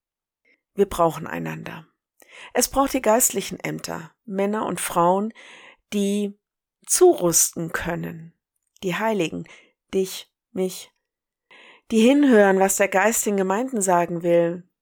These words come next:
wie die Propheten, die weitergeben können, Verkündiger des Evangeliums sind. Es braucht Menschen, berufen zum Hirten, Kümmerer, Sucher, die die Menschen im Blick behalten, Seelsorger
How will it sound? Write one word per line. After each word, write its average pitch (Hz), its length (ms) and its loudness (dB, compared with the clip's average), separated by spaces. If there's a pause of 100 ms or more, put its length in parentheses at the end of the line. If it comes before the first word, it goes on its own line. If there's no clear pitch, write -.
(120)
wie 180 100 -8
die 165 120 -6
Propheten, 170 640 -6 (580)
die - 140 -20
weitergeben 196 580 2
können, 175 400 -6
Verkündiger 196 640 0
des 170 200 -2
Evangeliums 185 680 -2
sind. 180 220 -2 (640)
Es 208 140 -4
braucht 240 260 -4
Menschen, 262 420 2
berufen 233 400 0
zum 220 220 -4
Hirten, 208 500 -4 (180)
Kümmerer, 180 600 -4
Sucher, 202 600 -2 (600)
die 233 160 0
die 208 360 -2
Menschen 196 380 0
im 190 80 -4
Blick - 240 -10
behalten, 185 560 -10 (600)
Seelsorger 240 800 -2